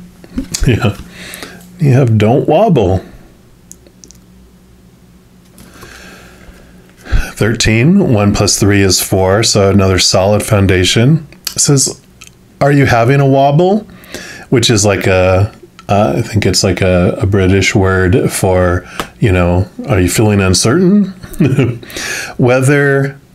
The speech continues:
a minor one or a major one, this is completely understandable 'cause you're facing tough choices, but deep inside yourself, you know what you need to do.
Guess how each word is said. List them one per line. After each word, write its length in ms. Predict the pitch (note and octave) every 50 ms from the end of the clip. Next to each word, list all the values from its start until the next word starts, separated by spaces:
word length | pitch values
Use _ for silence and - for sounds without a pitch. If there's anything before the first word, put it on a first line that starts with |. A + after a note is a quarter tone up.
| _ - -
a 320 | - A2+ A2+ A2 G#2 A2+ -
minor 560 | - - G2+ G2+ G#2 A2 B2 D3 D#3+ D#3+ D3+
one 280 | D3+ D#3 D#3 E3 F3 E3
or 280 | B2 B2+ G2+ G2+ G2
a 40 | G2
major 480 | G2 G2 G#2 A2+ C3+ C#3+ C3 B2+ G2+ F#2+
one, 300 | F2+ F2+ F#2 F2+ F#2 G2+
this 180 | A2+ A2 -
is 120 | F3 E3+ -
completely 520 | - A3 G#3 - A#3+ A3+ E3+ B2+ G#2 G2+
understandable 840 | F#2+ F#2 F2 E2+ - - - F2+ F#2 F#2 F2 D#2 E2 E2+ - - - - - - - - - - -
'cause 160 | - A2 G#2
you're 120 | A2 G#2+
facing 640 | G#2 - - A#2 A2+ A2+ A2+ - - A#2 A2 A2+ G#2+
tough 320 | - - F#2+ F#2 F2+ F2+
choices, 680 | - - - - B2 B2+ B2+ - - F2+ F2 E2+ E2
but 300 | E2+ - G#2+ C3 A#2+ G2+
deep 300 | G#2 A#2+ C3+ E3 - -
inside 680 | D#3+ D3+ D3 C#3+ C3 - - C3 C3 C#3+ D#3 E3+ D#3 A#2+
yourself, 1000 | A2+ G#2+ G2+ F#2+ - - G#2+ F#2+ F2+ F2 F#2 F#2+ F#2+ - - - - - - - - -
you 220 | C3+ G#2+ G#2+ G#2+
know 300 | G#2 G2+ G2 F#2+ F#2+ F#2+
what 240 | G2 F#2+ F#2+ G#2+ C#3+
you 180 | C#3 G2+ F#2
need 300 | F#2 F2+ F2+ F2 E2+ E2+ -
to 120 | - F2+
do. 460 | F2 E2+ F2 E2+ E2+ F2 E2 C2+ A2